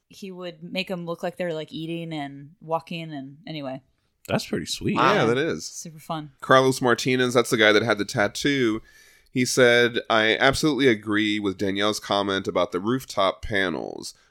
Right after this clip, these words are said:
Speaker 3: So sad and hopeful. A life is what you make it moment."
Speaker 1: Yeah.
Speaker 3: Regarding In the Chapel of Curious Objects, Jerry Turnbull said, "I always imagined this was Mignola's hand that's opening the
Speaker 1: Aw.
Speaker 3: little thing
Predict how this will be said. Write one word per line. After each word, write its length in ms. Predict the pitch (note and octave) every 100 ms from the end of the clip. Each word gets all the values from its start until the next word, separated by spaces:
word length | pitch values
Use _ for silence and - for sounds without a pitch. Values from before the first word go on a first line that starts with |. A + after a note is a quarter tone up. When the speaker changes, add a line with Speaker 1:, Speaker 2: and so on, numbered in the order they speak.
| -
Speaker 3:
So 280 | - C3
sad 360 | D3 - A2+ A#2
and 120 | G#2+
hopeful. 680 | G2+ E2 - - C#2 B1 C2 _ _ _
A 160 | G2+ F#2+
life 340 | G2+ A2+ B2+
is 160 | B2 G#2+
what 240 | G#2+ -
you 80 | A2+
make 320 | G2 E2 E2
it 160 | F2+ -
moment." 680 | C2+ B1 A#1+ - _ - -
Speaker 1:
Yeah. 380 | E3+ F3 C#3+ C#3+ _
Speaker 3:
Regarding 600 | C3 A#2+ B2+ C3 C3+ B2+ -
In 160 | B2+ B2
the 80 | A#2
Chapel 440 | C3+ A#2 A#2+ A#2+
of 120 | G2+
Curious 440 | - C3+ B2 A2 -
Objects, 840 | A#2+ C3+ B2+ G#2+ G2+ G2+ G2 - - -
Jerry 220 | A2 C3 B2+
Turnbull 420 | - B2+ A#2 A2+
said, 280 | - A2+ G#2
"I 100 | G2+
always 340 | G2+ B2+ B2
imagined 400 | G#2+ G2+ G#2+ A2+
this 200 | G2 -
was 140 | G2 F#2
Mignola's 500 | F#2+ F2+ F#2+ E2+ -
hand 440 | F#2 C#2+ B1+ C2+ - _ -
that's 180 | F#3 G#3
opening 420 | G3 F3 - G2
the 60 | G2
Speaker 1:
Aw. 40 |
Speaker 3:
little 280 | G2+ F#2+ F2
thing 400 | - G#2 G2+